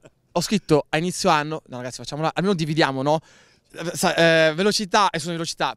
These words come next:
pista, giallo, rosso, salita. Ho detto, "Mm, il giallo Goleven è bello, però quando vedi fuori da H L mi piacciono, con quel rossettino", ho scritto "Pantone, giallo di H L",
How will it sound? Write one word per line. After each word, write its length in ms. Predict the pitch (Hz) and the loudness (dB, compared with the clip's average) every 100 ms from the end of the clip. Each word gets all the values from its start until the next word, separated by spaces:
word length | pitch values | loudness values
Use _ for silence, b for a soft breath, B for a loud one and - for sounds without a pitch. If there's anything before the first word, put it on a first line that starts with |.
| - | -8
pista, 580 | 208 190 - 165 135 - | -6 -4 -4 -2 -4 -4
giallo, 720 | 143 196 180 185 185 196 196 151 | -2 2 4 2 2 0 -2 -4
rosso, 440 | 147 165 - 180 | -4 -2 -2 -6
salita. 540 | - 139 139 - 127 113 b b b b _ _ _ _ _ | -4 -4 -4 -4 -4 -4 b b b b _ _ _ _ _
Ho 60 | 147 | -2
detto, 300 | 131 - - - | -2 -4 -14 -10
"Mm, 140 | 127 110 - | -10 -10 -10
il 220 | 151 156 | -10 -4
giallo 600 | 196 202 202 196 190 180 B B | -2 2 4 4 4 2 B B
Goleven 340 | 160 233 185 | 4 4 4
è 20 | 165 | 4
bello, 320 | 175 190 214 | 6 6 6
però 260 | - 233 247 _ - _ _ 180 185 | 4 0 0 _ -20 _ _ -14 -4
quando 180 | - 285 | 0 2
vedi 160 | 330 285 | 2 0
fuori 180 | 277 | 2
da 80 | 302 | 2
H 160 | 277 311 | 4 2
L 160 | 330 311 | 2 2
mi 100 | 226 | 2
piacciono, 340 | 190 - 165 | 2 4 2
con 120 | 165 | 0
quel 160 | 185 220 | 0 0
rossettino", 520 | 196 - 233 - 285 302 b b | 0 -2 -2 0 0 0 b b
ho 80 | - | -4
scritto 340 | - - - _ _ _ _ _ _ _ | -4 -8 -12 _ _ _ _ _ _ _
"Pantone, 800 | - 214 208 254 294 302 320 453 | 0 2 4 4 4 4 2 -2
giallo 300 | - 175 196 | 0 4 6
di 80 | 190 | 4
H 280 | 180 175 127 | 4 4 4
L", 300 | 156 254 - | 4 0 -2